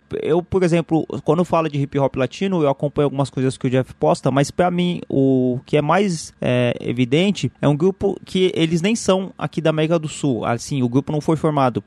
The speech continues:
pelo que eu, vocês podem até me corrigir se eu tiver errado, que é o grupo Três Coronas, que eles formaram lá nos Estados Unidos.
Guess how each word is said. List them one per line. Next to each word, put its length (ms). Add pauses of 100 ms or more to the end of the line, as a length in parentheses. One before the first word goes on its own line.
pelo 180
que 80
eu, 120 (120)
vocês 240
podem 220
até 160
me 80
corrigir 340
se 100
eu 40
tiver 200
errado, 260
que 100
é 20
o 60
grupo 240
Três 260
Coronas, 640
que 80
eles 140
formaram 380
lá 100
nos 160
Estados 280
Unidos. 480